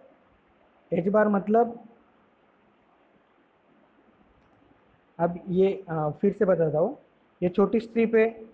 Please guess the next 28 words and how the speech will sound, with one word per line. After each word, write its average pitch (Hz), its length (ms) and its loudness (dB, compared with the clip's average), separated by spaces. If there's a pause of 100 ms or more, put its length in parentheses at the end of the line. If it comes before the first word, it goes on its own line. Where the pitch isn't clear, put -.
(120)
वो 180 260 -2
H, 196 200 0 (320)
H 185 180 -2
distance 202 340 0
apart 185 260 2
है, 190 100 0
दूसरी 202 300 -4
लेंगे 214 320 2 (180)
एच 180 220 -4
टू, 196 140 2
तीसरी 202 280 -4
लेंगे 202 300 0
एच 190 240 -4
थ्री, 196 320 -2 (560)
तो 214 140 4 (120)
उसको 202 240 2
अगर 233 180 4
हमने 240 180 2
collect 233 340 2
किया 233 120 2
है 233 100 0
तो 226 100 0
हमें 220 160 0
क्या 220 120 2
मिलेगा? 220 280 2
इसका 214 220 -2
total 190 360 2
area। 135 300 0